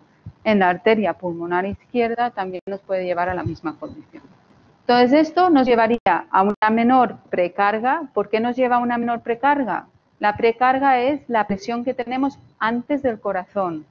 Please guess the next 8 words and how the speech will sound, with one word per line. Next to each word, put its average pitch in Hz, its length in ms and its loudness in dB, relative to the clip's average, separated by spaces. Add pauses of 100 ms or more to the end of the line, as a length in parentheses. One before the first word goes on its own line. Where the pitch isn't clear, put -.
(200)
¿vale? 190 260 -4
Tenemos 226 440 -2 (280)
como 208 260 0
tres 226 260 0
compartimentos. 196 1040 -2 (280)
Antes 247 360 2
del 269 160 2
corazón, 226 560 0